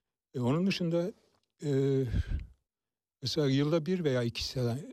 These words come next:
iki adet kitap okuyan bir insan, birçok insan var öyle tanıdığım.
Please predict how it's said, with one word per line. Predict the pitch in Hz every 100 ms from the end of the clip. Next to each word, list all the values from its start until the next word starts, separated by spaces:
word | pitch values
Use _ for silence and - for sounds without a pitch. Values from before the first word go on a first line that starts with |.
| -
iki | 110 156 -
adet | 113 104 92
kitap | - - 131
okuyan | 113 - 92 87
bir | 101
insan, | 104 95 - 107 107 -
birçok | - -
insan | 117 - 113
var | 92
öyle | 90 95
tanıdığım. | 87 107 95 98